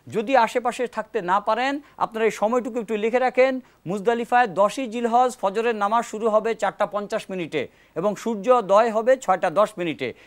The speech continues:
তাহলে ফজরের নামাজ পড়বেন, ফজরের নামাজের সাথে অবশ্যই সুন্নত নামাজটা পড়বেন,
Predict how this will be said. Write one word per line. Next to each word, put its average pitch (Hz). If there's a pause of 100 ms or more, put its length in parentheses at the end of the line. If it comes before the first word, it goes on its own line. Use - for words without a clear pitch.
(360)
তাহলে 220
ফজরের 233
নামাজ 226
পড়বেন, 233 (240)
ফজরের 220
নামাজের 202
সাথে 208
অবশ্যই 240
সুন্নত 220
নামাজটা 196
পড়বেন, 175